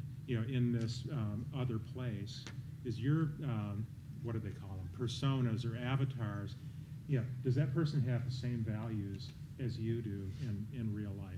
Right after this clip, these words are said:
And I think it's a, it's a very, uh, thought-provoking thing. How consistent are you as an individual wherever you're expressing yourself, at whatever depth?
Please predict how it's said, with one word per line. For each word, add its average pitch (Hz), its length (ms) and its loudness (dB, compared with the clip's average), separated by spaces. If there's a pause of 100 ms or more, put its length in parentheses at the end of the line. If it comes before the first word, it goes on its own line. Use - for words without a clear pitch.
(140)
And 156 80 6
I 151 60 10
think 165 160 4
it's 143 100 2
a, 143 100 0
it's 127 200 -2
a 123 40 0
very, 127 400 2 (140)
uh, 110 220 0 (120)
thought-provoking 110 680 -2
thing. 104 280 -2
How 139 120 2
consistent 135 720 2 (400)
are 123 180 0
you 117 240 4
as 104 100 2
an 101 100 0
individual 110 640 -2 (840)
wherever 127 480 4
you're 104 200 4
expressing 98 540 -2 (100)
yourself, - 280 -8 (340)
at 127 140 -2
whatever 113 440 0
depth? 98 180 -6